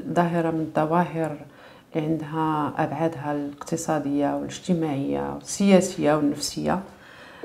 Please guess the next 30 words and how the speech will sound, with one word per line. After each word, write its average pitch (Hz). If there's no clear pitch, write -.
آه، 170
طبعًا، 196
آه، 175
ال-، 160
ال-، 160
العنف 196
ضد 170
النساء 160
كجمعية، 175
وجمعية 202
حديثة 208
النشأة، 170
ولكن 208
الموضوع 202
ليس 226
حديث 170
النشأة. -
موضوع 202
العنف 165
ضد 156
النساء 165
هو 170
موضوع، 170
يعني، 165
اللي، 170
آه، 147
آه، 175
خاصة 196
مع 156
التراكمات 180